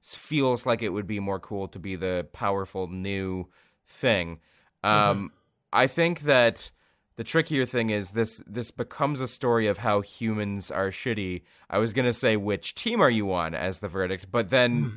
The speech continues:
Speaker 1: I feel like that would be a shutout 'cause no one would wanna be on the human side. Fuck humans. So
Speaker 2: That,
Speaker 1: I don't
Speaker 2: that's
Speaker 1: even
Speaker 2: fair.
Speaker 1: know.
Speaker 2: Everyone wants to be the cartoon character. Yeah.
Speaker 1: So,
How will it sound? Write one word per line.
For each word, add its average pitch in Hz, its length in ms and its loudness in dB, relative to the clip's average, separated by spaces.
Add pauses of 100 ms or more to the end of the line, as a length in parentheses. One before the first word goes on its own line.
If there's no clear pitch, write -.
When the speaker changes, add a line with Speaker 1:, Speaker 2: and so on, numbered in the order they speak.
(120)
Speaker 1:
I 113 140 4
feel 123 240 0
like 113 260 2
that 147 220 8
would 120 120 4
be 107 100 2
a 98 60 2
shutout 90 400 -2
'cause 95 180 -12
no 107 100 2
one 101 140 2
would 98 100 -4
wanna 127 200 4
be 139 140 4
on - 80 4
the 123 60 -2
human 143 340 -2
side. 87 280 0
Fuck - 240 -6
humans. 95 440 -8 (840)
So - 180 2
Speaker 2:
That, 123 100 8
Speaker 1:
I 139 60 6
don't 202 120 6
Speaker 2:
that's 151 140 8
Speaker 1:
even 113 100 2
Speaker 2:
fair. 175 280 10
Speaker 1:
know. - 60 4
Speaker 2:
Everyone 185 400 10
wants 175 320 8
to 165 80 -2
be 170 180 6
the 156 100 4
cartoon 156 460 6
character. 113 520 -2
Yeah. 143 200 4 (1300)
Speaker 1:
So, 127 640 4